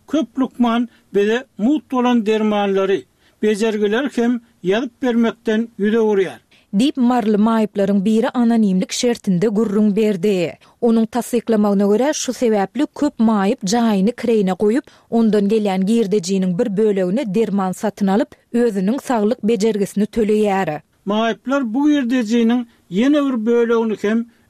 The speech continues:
Speaker 1: öýlerine galýan dogun garyndaşlaryna berýärler. Sebäbi olar jaýda ýaşasalar, ýöne dermanlaryny, saglyk gözlergilerini kadal almasalar, onda özleriniň saglygyny yaramazlaşdyrjakdygyny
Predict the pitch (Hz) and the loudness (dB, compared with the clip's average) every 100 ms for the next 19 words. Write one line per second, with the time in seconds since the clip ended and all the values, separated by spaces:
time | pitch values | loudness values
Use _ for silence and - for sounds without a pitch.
0 | 233 233 220 214 196 214 269 262 247 226 | -2 0 2 0 -2 -2 -2 0 0 0
1 | 233 226 _ _ - 214 233 277 262 233 | 0 -4 _ _ -4 -2 0 2 2 0
2 | 233 220 - 220 208 214 208 208 196 180 | 0 0 -2 -2 0 2 2 2 0 -2
3 | 160 - _ _ _ - 214 214 214 233 | -8 -14 _ _ _ -4 0 0 0 -2
4 | 302 _ 208 208 226 254 - - 214 202 | -4 _ -4 0 0 -2 -8 -4 -2 -2
5 | 196 285 277 247 240 196 233 214 226 - | -2 -2 0 -2 -2 -2 -2 -2 -4 -8
6 | _ 202 208 214 262 277 _ 214 226 226 | _ -2 0 0 -2 -4 _ -2 0 0
7 | 214 214 208 202 202 139 _ - 214 214 | 0 -2 -2 0 -2 -4 _ -6 -4 -2
8 | 254 - 277 240 247 240 226 220 226 220 | -4 -2 -2 0 0 0 0 0 -2 -4
9 | - 208 214 196 202 220 - 240 285 269 | -8 -4 -2 -2 -2 -2 -4 -2 0 0
10 | 226 226 220 233 - _ _ 214 208 262 | 0 0 0 -2 -8 _ _ -2 0 0
11 | 262 226 233 220 208 214 226 233 _ - | 0 0 0 -2 0 0 -2 -4 _ -6
12 | 226 220 208 196 214 233 _ _ 190 214 | -4 -2 -2 0 -2 -4 _ _ -2 0
13 | 220 214 208 196 185 - 240 240 269 - | 0 0 0 -2 -4 -4 -4 -2 -4 -2
14 | 214 214 | 0 0